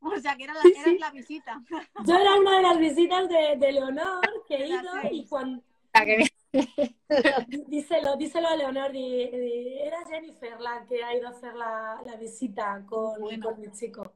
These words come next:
Speaker 2: O sea que
Speaker 1: Bueno, al final
Speaker 2: es
Speaker 1: el mundo es un pañuelo. Yo creo que al
Speaker 2: Sí.
Speaker 1: final vas conociendo un poco a todos los proveedores y sobre todo a gente que,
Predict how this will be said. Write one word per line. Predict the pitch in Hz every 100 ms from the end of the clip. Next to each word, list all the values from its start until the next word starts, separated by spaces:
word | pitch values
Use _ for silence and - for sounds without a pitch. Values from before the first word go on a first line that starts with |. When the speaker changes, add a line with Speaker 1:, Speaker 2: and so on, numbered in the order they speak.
| 233
Speaker 2:
O |
sea | 208 202
que | 196
Speaker 1:
Bueno, | 202 196
al | 277
final | 233 247
Speaker 2:
es | 254
Speaker 1:
el |
mundo | 262 262
es | 269
un | 262
pañuelo. | 240 220 233 262
Yo | 247
creo | 226 233
que |
al | 220
Speaker 2:
Sí. | -
Speaker 1:
final | 226 165 - - - 226
vas | 233 240 233
conociendo | 226 214 233 214 214
un |
poco | 214 208 214
a | 190
todos | 202 208
los | 214
proveedores | _ 214 185 185 214 -
y |
sobre | _ 185 180
todo | 185
a | 180 185
gente | 202 180 196
que, | - 196